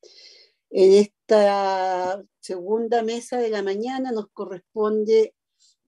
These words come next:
trabajar sobre las ciencias físicas y las matemáticas,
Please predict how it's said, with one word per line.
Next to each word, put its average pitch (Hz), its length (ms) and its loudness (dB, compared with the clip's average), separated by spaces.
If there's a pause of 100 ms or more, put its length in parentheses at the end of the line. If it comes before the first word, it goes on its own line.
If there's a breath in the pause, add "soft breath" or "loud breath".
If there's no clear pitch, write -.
(360)
trabajar 175 640 -6
sobre 214 640 -2
las - 180 -8
ciencias 208 500 -8
físicas 240 500 -4
y 196 60 -2
las 190 200 -4
matemáticas, 240 1000 -4